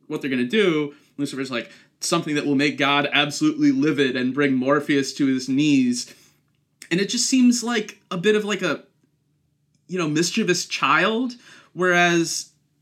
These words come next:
the, the, the Lucifer that I'm more used to is so sort of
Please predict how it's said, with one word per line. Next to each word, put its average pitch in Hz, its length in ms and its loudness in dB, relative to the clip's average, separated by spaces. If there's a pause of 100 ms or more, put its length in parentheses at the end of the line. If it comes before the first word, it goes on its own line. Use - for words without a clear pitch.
(200)
the, 156 680 -2
the, 160 260 -2
the 160 80 -6
Lucifer 202 500 -2
that 160 400 -4
I'm 127 580 -4 (180)
more 156 420 -4
used 208 400 -6
to 151 420 2
is 135 160 -6
so 160 360 -4
sort 156 260 -2
of 131 180 -4